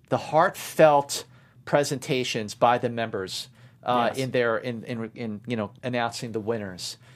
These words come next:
Speaker 1: I mean, it was a genuine, it's a genuine feeling, and it's very low key, it's very relaxed, it's very loose.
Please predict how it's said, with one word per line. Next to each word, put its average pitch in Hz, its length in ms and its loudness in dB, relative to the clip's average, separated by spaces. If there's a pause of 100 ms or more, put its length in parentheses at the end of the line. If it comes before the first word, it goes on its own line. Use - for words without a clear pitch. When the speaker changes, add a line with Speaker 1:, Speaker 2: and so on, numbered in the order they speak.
(160)
Speaker 1:
I 123 60 -2
mean, 127 160 -4
it 120 80 -2
was 113 140 -4
a 113 60 -2
genuine, 147 760 -2
it's 113 140 -10
a - 60 -6
genuine 135 760 -4
feeling, 123 640 -4 (220)
and 120 160 -2
it's 110 140 -6
very 120 240 2
low 104 180 0
key, 156 440 -4
it's 110 200 -10
very 104 220 -2
relaxed, 123 480 2
it's - 120 -14
very 101 220 -4
loose. 143 420 -4